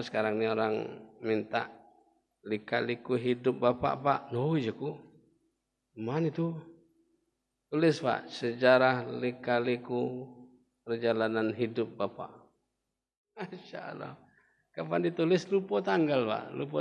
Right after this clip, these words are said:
tahunnya. Saya pernah, apa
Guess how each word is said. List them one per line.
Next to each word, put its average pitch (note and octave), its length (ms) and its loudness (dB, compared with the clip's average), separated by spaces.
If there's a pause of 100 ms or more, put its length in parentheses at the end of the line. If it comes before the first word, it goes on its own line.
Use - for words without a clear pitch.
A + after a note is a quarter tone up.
tahunnya. C#3+ 560 2 (2250)
Saya A#2 160 -2
pernah, A#2+ 480 2 (2000)
apa G#2+ 400 -6